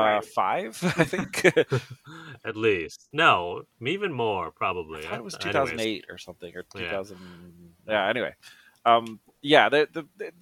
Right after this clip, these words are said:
Speaker 2: but they were very visibly C G I, which is why I think that they couldn't af-, have afforded to C G I a boat if they couldn't
Speaker 3: Oof.
Speaker 2: afford to C G I more than one type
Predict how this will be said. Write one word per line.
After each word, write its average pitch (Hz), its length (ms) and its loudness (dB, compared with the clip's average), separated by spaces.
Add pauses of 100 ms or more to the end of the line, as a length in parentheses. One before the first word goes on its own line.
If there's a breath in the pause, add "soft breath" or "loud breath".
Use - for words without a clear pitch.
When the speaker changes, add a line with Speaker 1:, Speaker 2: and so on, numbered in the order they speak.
Speaker 2:
but 165 180 2
they 180 140 2
were 165 120 0
very 135 280 0
visibly 95 420 -8
C - 160 -14
G - 140 -20 (120)
I, 127 140 -14 (180)
which 180 220 2
is 185 140 0
why 156 360 10
I 147 60 6
think 143 220 -4
that 135 160 -4
they 123 100 2
couldn't 123 300 -6
af-, - 180 -6
have 127 160 -4
afforded 107 460 -4
to 95 80 -14
C 117 160 -8
G 104 180 -6
I 95 160 0
a 85 180 -4 (160)
boat 95 300 -4
if - 140 -14
they 104 80 -6
couldn't 104 260 -10
Speaker 3:
Oof. 104 140 -6
Speaker 2:
afford 101 260 -8
to - 60 -14
C 104 160 -10
G 92 160 -8
I 90 100 -4
more 95 220 -8
than 92 120 -14
one 90 200 -10
type - 180 -10